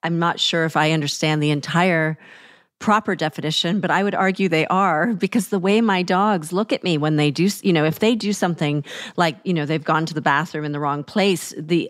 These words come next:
the drama that occurs inside of them, the emotional reaction, the shame they feel, the, um, and then one time I was with an elephant in Africa,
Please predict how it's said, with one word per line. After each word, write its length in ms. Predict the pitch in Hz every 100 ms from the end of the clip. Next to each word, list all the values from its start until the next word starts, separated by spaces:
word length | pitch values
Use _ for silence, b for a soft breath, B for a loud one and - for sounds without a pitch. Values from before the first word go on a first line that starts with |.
| -
the 160 | 165 151
drama 720 | 175 160 180 269 220 139 120
that 100 | 147
occurs 560 | 156 - 202 233 247 151
inside 480 | 151 - 170 233
of 140 | 214 131
them, 300 | 127 123 139
the 160 | 151
emotional 680 | 151 165 185 233 - 196 160
reaction, 840 | 147 156 156 392 - 214 190 202 196 B B B B _ -
the 200 | 160 185
shame 600 | 185 - 196 233 277 240
they 180 | 190 165
feel, 540 | - 165 143 131 123
the, 280 | 147 160 160
um, 260 | - 175 170 -
and 160 | 185
then 240 | 190 202 180
one 180 | 208
time 300 | 220 196 180
I 80 | 165
was 160 | 156 -
with 160 | 175
an 100 | 160
elephant 580 | 120 180 190 - 143 117
in 200 | - 151
Africa, 720 | 87 170 - 165 160 139 123